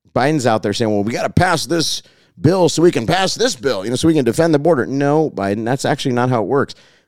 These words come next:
The law of the land is to defend our borders. You put your hand on a Bible and you, and you swear to protect the American people as the commander in chief.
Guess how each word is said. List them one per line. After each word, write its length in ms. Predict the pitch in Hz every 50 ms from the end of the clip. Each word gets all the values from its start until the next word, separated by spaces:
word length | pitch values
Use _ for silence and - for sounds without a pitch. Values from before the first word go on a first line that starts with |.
| _ _
The 160 | - 123 123
law 360 | 123 120 123 135 175 214 233
of 100 | 190 135
the 100 | 123 117
land 580 | 110 110 117 135 175 214 208 147 117 110 104 95
is 220 | - 110 113 -
to 100 | - -
defend 360 | 104 104 - - 117 113 110 104
our 80 | 98
borders. 240 | 104 151 - 117 104
You 100 | 143 185
put 300 | - - 226 - - -
your 120 | 143 127
hand 280 | 113 117 139 143 147 139
on 120 | 131 127
a 60 | 110 92
Bible 680 | 92 85 104 113 151 190 202 165 135 87 73 - - _ _ _ _ _ _ _ _ _ _
and 200 | 123 127 120 117
you, 180 | 123 139 165 170
and 240 | - 123 120 123 135
you 160 | 151 170 165
swear 600 | - - - - 113 120 143 170 196 165 131 107
to 180 | - - 131 113
protect 460 | - 117 98 - - 156 147 - -
the 80 | 127 120
American 460 | 117 123 131 143 135 - - 113 107
people 320 | - 151 165 190 - 104
as 100 | 104 98
the 60 | 101
commander 380 | - - 110 113 117 117 113 104
in 60 | 98
chief. 420 | - - 190 180 143 - - -